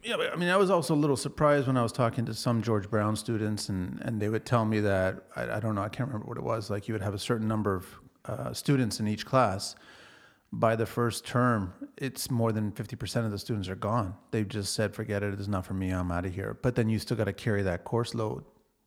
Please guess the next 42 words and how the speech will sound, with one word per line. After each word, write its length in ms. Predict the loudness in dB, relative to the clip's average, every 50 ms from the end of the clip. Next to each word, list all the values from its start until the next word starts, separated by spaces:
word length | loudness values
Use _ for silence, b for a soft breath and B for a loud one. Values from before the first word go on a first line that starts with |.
| _ _ -2
for 80 | 0
the 80 | 2 2
rest 200 | 2 2 0 -2
of 60 | -6
the 80 | -6 -2
year 320 | 2 4 4 6 4 4
for 180 | 2 -2 -2 0
that 180 | 0 0 0 0
fraction 420 | 0 2 2 2 2 0 -4 -6
of 100 | -6 -6
the 60 | -6
class. 500 | -4 0 0 2 2 0 -2 -6 -12 -16 B B B B B B B B B B _
And 220 | -2 0 2 2 4
wouldn't 160 | 4 4 4
it 20 | 4
make 160 | 2 2 2
more 180 | 2 2 0 0
sense 260 | 0 0 0 -2 -2
to 80 | -2 -2
maybe 480 | -2 0 0 2 0 0 0 0 -2 -2
filter 600 | -4 -8 -6 -2 0 0 0 0 0 0 0 2
that 240 | 2 0 -2 -2 -2
class 320 | 0 2 2 2 0 0
before 380 | -2 -4 -4 -2 0 0 2 2
you 120 | 2 0 0
got 240 | 0 -2 -2 -2 -2
to 80 | -2
that 160 | -2 -2 -2 -4
stage? 380 | -2 0 0 0 0 0 -2
So 100 | -4 -2
then 200 | 0 2 2 2
you 140 | 2 0 0
got 400 | 0 0 0 2 2 0 -2 -4
a 60 | -6 -8
bigger 360 | -4 -4 -4 -2 -2 -2 -4
class, 420 | -6 -6 -4 -2 0 0 0 -2 -4
a 60 | -6
fuller 360 | -6 -4 -4 -2 0 0 -2
class, 420 | -2 -2 -2 -2 -2 -2 -4 -6
and 120 | -8 -8 -8
you 120 | -8 -8 -6
ended 420 | -6 -4 -4 -2 0 0 -2 -2